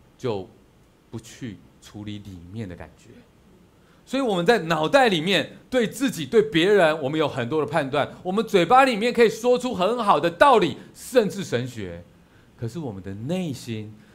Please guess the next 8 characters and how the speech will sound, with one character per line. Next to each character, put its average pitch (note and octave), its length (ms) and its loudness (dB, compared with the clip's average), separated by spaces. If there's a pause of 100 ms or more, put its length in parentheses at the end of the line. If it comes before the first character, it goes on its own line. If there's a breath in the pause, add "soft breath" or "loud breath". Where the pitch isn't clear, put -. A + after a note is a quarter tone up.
(140 loud breath)
却 D#3 360 -10
没 A2+ 280 -8
有 D3 120 -6
办 B2 200 -10
法 F#2+ 140 -12 (240)
感 G#2 260 -12
受 F#2+ 400 -14 (120)
到 G2+ 260 -14